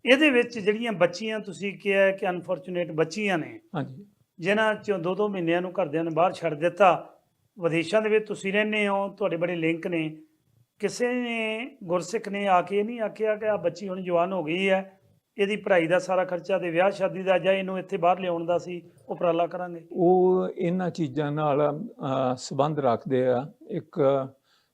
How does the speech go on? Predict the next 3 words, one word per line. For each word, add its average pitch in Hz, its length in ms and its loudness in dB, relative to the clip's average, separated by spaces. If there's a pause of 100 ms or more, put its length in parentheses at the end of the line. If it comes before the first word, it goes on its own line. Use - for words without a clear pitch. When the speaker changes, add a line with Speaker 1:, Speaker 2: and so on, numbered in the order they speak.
(160)
Speaker 2:
ਬੀਬੀ 151 560 2 (840)
ਊਸ਼ਾ 160 440 2
ਰਾਣੀ 147 480 -4